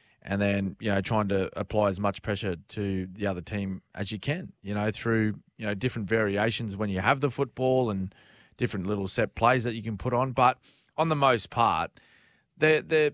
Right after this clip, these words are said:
the game evolves and, and changes through time, and, and trends start to appear. And they're usually started by those teams that are doing so well. You know, the, you know, when you look at the Broncos through, um, you know, the early to mid nineties,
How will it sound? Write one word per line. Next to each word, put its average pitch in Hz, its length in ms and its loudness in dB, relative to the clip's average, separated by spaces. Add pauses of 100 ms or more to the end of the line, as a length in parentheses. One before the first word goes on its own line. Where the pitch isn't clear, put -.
the 135 140 0
game 156 380 6
evolves 120 560 4
and, 104 280 -2
and 101 220 -4
changes 104 520 -4
through 101 200 -6
time, 98 540 -4
and, 101 340 -6
and 101 180 -6
trends 117 400 -2
start - 460 0
to 101 140 -2
appear. 110 420 -4 (380)
And 120 160 2
they're 120 60 6
usually 120 720 2 (100)
started 113 480 0
by 107 200 2
those 101 200 0
teams 104 280 -6
that 101 80 -2
are 92 40 -6
doing 95 220 -4
so 95 180 -4
well. 101 240 -2
You 92 120 -6
know, 98 120 -4 (360)
the, 90 180 -14 (260)
you 95 80 -10
know, 85 100 -4
when 90 140 -6
you 90 100 -4
look 101 140 -2
at 92 80 -4
the 80 60 -8
Broncos 107 580 0
through, 101 440 -4 (600)
um, 87 380 -4
you 107 80 -8
know, 92 140 0
the 87 280 -2
early 95 260 -2
to 85 80 -8
mid 87 220 -6
nineties, 104 640 0